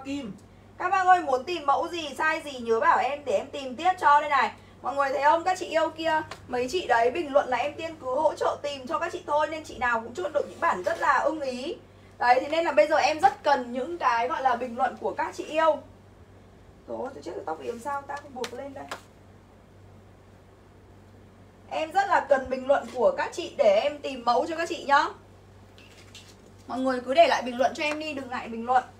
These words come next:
Speaker 2: Đấy, bây giờ tiếp theo em sẽ lên những bản hoa nhí để cho chị yêu, chị,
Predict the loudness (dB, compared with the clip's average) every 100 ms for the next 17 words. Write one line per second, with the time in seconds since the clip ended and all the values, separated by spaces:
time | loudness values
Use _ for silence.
0 | -16 -16 -16 -20 -20 -20 -16 -4 0 2
1 | 2 0 -4 -4 -2 -2 -2 -2 -2 -4
2 | -2 -2 0 -6 -6 -8 -10 -8 -10 -10
3 | -14 -18 -12 -6 -4 -4 -10